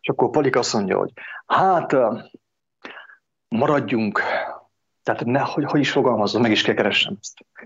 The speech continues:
Á, meg zsákmány, megkeresem, van idő, van idő, emberek, van idő, hol sietünk? Nem sietünk sehova. Zsákmány, ugye, zsákmány. Beírjuk az Új Szövetségbe,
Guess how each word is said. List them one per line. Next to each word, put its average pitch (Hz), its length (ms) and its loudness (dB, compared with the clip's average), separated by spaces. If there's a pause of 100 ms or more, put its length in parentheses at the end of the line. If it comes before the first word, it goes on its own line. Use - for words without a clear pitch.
(120)
Á, 127 140 2
meg 98 200 2
zsákmány, 117 520 2
megkeresem, 131 720 2
van 190 160 4
idő, 123 540 2
van 120 160 0
idő, 110 280 0
emberek, 104 460 -6
van 117 160 2
idő, - 280 -2
hol 120 380 2
sietünk? - 640 -4 (200)
Nem 117 120 -2
sietünk 104 360 0
sehova. 98 480 0 (840)
Zsákmány, 107 760 0 (220)
ugye, 90 300 2
zsákmány. 120 760 0 (240)
Beírjuk 107 300 0
az 113 100 0
Új 151 120 4
Szövetségbe, 139 840 0